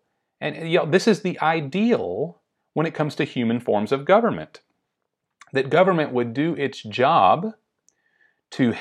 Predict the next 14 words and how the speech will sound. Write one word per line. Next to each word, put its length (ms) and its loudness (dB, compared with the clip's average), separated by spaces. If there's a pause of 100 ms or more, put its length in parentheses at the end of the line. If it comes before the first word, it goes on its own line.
(260)
to, 220 2
to 240 -2
sustain 960 -2
what 180 0
is 160 -4
good 500 -2
and 240 -4
right 480 0 (560)
for 120 -2
the 120 0
sake 320 0
of 120 -2
human 360 -2
flourishing, 720 -4